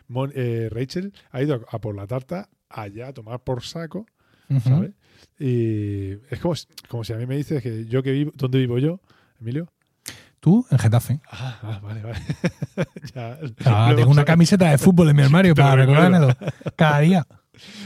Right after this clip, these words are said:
Speaker 1: Como se me dice que de Getafe, pues se tiene que ir, yo qué sé, a, pf,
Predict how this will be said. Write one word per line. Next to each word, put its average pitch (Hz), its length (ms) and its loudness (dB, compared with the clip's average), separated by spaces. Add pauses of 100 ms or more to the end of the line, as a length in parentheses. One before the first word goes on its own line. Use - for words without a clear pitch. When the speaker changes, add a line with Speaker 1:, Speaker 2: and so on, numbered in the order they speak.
(120)
Speaker 1:
Como 120 180 -6
se 117 120 -4
me 113 80 -4
dice 131 160 -2
que 147 180 -4
de 123 180 -8
Getafe, 127 360 -12
pues 170 160 -10
se 113 80 -12
tiene 113 200 -12
que 120 120 -8
ir, 143 80 -6
yo 135 120 -10
qué 110 80 -12
sé, - 240 -10 (380)
a, 101 720 -14 (220)
pf, - 340 -20